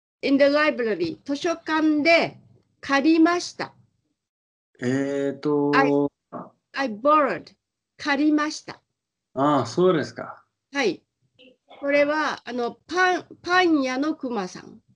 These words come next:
Speaker 2: パン屋のクマさん。
Speaker 1: <laughs> これね、あの、郵便屋のクマさん。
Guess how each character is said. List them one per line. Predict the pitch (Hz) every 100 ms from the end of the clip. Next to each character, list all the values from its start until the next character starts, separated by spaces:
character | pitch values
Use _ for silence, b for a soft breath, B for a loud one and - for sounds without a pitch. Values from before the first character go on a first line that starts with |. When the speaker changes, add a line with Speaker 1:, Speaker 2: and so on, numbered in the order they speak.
| _ _ _ _
Speaker 2:
パ | 196 214
ン | 233
屋 | 208
の | 170
ク | -
マ | 135 127
さ | - - -
ん。 |
Speaker 1:
<laughs> | - 302 240 240 269 294 370 - - - - -
こ | 269
れ | 277 269
ね、 | 285 311 _ _ _ _ _ _ -
あ | 226
の、 | 233 226 226 220 190 _
郵 | 254 320 359 359 339
便 | 294 330 330 320
屋 | 302 294
の | 285
ク | 277 285
マ | 240 220
さ | 170 135
ん。 | -